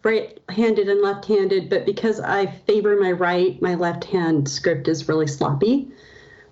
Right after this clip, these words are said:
Um, and I,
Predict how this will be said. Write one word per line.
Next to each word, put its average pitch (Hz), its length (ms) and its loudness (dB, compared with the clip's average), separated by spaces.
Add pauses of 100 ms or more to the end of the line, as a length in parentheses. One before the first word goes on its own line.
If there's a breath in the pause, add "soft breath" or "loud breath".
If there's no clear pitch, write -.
(160)
Um, 170 840 0 (640)
and 240 140 2
I, 233 320 2